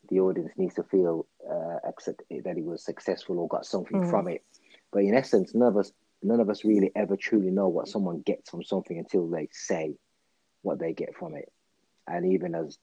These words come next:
Speaker 1: time passes by, they might even get something more from that conference or that, um, event that they went to. As the years go on, things link together a little bit more.
Speaker 2: Mm.
Speaker 1: Uh,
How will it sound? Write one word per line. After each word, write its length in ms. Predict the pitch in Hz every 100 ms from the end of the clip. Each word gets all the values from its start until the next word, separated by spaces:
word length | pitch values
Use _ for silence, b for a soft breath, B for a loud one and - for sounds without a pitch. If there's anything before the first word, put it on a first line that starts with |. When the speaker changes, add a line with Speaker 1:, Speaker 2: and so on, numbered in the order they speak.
| -
Speaker 1:
time 180 | 87 78
passes 300 | 87 - 78
by, 180 | 87
they 120 | 78 82
might 200 | 87 87
even 160 | 85
get 160 | 85 82
something 340 | 98 92 98
more 260 | 143 151 92 _ _
from 280 | 101 87 85 - _ _ _ _ _ _ _ -
that 180 | - -
conference 560 | 95 92 - 82 85
or 300 | 87 82 82 - B B B -
that, 240 | 92 85 -
um, 680 | 90 87 80 76 73 113 _ _ _ _ _ _ _ _ _ _ _ _ -
event 320 | 98 101 90
that 120 | 80
they 140 | 87 85
went 260 | 87 87
to. 240 | 95 85 76 - -
As 120 | 85
the 80 | 85
years 240 | 87 87 76
go 220 | 85 82
on, 140 | 80 - _ _ -
things 260 | 110 87 73
link 240 | 87 -
together 340 | - 87 80 80
a 20 |
little 200 | 85 82
bit 120 | -
more. 300 | 98 95 - B B B B
Speaker 2:
Mm. 80 | 95
Speaker 1:
Uh, 220 | 101 101